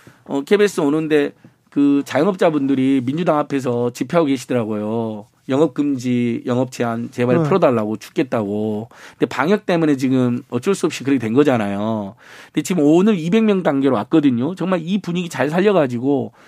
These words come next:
Speaker 1: 이번 주에 이백 명으로 하면 다음 주에는 방역 단계 풀리지 않겠습니까? 그럼 장사 좀, 좀 살아나고, 거기다가 지금 정부 여당에서 어쨌든 두 번째 전국민 재난지원금하고 그다음에 어려운 분들 용-, 손실보상금을 선별적으로 주는 거하고 합쳐서 하겠다는 거잖아요.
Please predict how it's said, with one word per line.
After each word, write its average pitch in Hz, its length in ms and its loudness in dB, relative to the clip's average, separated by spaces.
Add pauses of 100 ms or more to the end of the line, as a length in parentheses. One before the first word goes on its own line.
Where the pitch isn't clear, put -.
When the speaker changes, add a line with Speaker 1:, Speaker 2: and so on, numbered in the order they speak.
(200)
Speaker 1:
이번 185 280 4
주에 202 140 -2
이백 175 320 2
명으로 175 240 4
하면 165 300 -2
다음 - 260 -2
주에는 208 220 -2
방역 165 260 -2
단계 170 180 -2
풀리지 214 220 -6
않겠습니까? 165 560 -4
그럼 156 180 2
장사 143 300 -4
좀, 170 140 -6
좀 170 200 -4
살아나고, 180 640 0 (380)
거기다가 175 560 2 (320)
지금 165 220 -6
정부 185 260 2
여당에서 165 400 0
어쨌든 156 420 -2 (280)
두 220 120 2
번째 214 280 2
전국민 170 340 0
재난지원금하고 151 1120 0 (300)
그다음에 156 260 -4
어려운 165 320 4
분들 165 360 0 (140)
용-, 131 140 0 (260)
손실보상금을 165 920 0
선별적으로 196 440 0
주는 147 160 -2
거하고 139 180 0
합쳐서 247 300 -4
하겠다는 202 320 0
거잖아요. 123 540 0